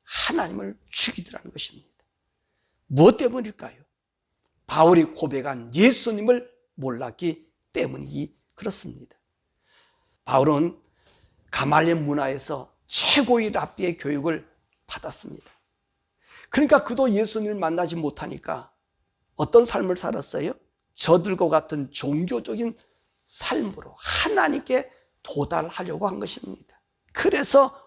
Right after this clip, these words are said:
오늘 예수 믿는 사람들을 잡아 죽이러 갔다는 것이, 것이었지요. 그러나 우리 주님을 만나고 난 다음에 그는 그 즉시 복음에 매여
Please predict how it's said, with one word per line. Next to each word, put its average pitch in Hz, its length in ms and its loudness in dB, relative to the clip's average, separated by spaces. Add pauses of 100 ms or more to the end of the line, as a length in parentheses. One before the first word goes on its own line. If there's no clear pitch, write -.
(140)
오늘 208 380 6
예수 190 420 4
믿는 190 360 -6
사람들을 170 680 -6 (180)
잡아 180 440 -2
죽이러 320 640 2 (220)
갔다는 139 420 -14
것이, - 220 -10 (400)
것이었지요. - 560 -8 (280)
그러나 202 240 2 (580)
우리 330 240 4
주님을 262 260 2
만나고 196 420 0
난 165 220 -4
다음에 - 340 -8 (320)
그는 262 380 6
그 359 260 4
즉시 - 720 -2 (400)
복음에 160 560 0 (160)
매여 151 460 4